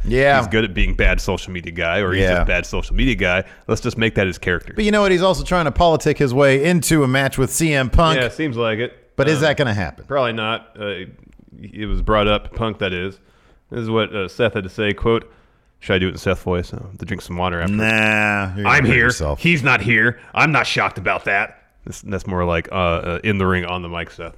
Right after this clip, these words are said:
Speaker 1: Yeah.
Speaker 2: "I think I've exhausted all my energy on the subject. I don't think it's going anywhere.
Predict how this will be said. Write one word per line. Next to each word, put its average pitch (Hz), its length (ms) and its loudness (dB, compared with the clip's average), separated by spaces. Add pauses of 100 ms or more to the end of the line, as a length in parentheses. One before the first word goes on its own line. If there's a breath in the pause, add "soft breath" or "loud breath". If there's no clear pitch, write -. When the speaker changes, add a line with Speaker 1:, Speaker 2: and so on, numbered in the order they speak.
(140)
Speaker 1:
Yeah. 85 320 -2
Speaker 2:
"I 98 80 -2
think 113 180 -4
I've 110 80 2
exhausted 104 420 -2
all 113 140 2
my 110 160 0
energy 104 260 -4
on 101 120 -4
the 92 40 -10
subject. 107 460 -4 (140)
I 160 140 2
don't 165 180 0
think 131 240 -4
it's 98 100 -6
going 127 380 0
anywhere. 92 560 -4